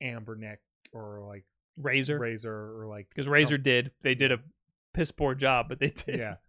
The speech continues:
Speaker 1: But, like, companies like that, like, coming in and, you know, starting to make portable emulation systems,
Speaker 2: Mm-hmm.
Speaker 1: like, more mainstream.
Speaker 2: I think so.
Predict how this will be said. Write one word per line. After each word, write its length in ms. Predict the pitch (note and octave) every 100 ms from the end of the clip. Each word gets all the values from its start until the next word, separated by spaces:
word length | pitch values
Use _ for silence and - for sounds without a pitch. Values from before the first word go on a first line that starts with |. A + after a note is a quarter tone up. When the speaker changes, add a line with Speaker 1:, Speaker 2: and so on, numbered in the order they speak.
| _ _ -
Speaker 1:
But, 120 | C3+
like, 200 | C3+ -
companies 380 | C#3+ B2+ C#3 A#2+
like 180 | B2 B2
that, 240 | A#2 A#2+
like, 160 | A2+ -
coming 380 | A#2+ A2 G#2+
in 180 | G#2+ G2+
and, 240 | G2+ G2+ A2 _ _ -
you 80 | B2+
know, 260 | G#2 G2+ -
starting 420 | - - A#2+ G#2+ G2+
to 60 | G#2+ C3+ _ _ _ -
make 300 | A#2 G#2+ G2 _ _
portable 300 | - G#2 G#2
emulation 540 | G2+ G2+ G2+ F#2 - G2
systems, 400 | G#2+ F3+ C#3 C3
Speaker 2:
Mm-hmm. 20 |
Speaker 1:
like, 80 | G2+
more 240 | G#2 F#2+
mainstream. 720 | G2 F#2+ F#2 - F#2+ G2 G#2 _ _ _ _ _ _ -
Speaker 2:
I 80 | B2
think 200 | B2 B2+
so. 240 | D#3+ E3+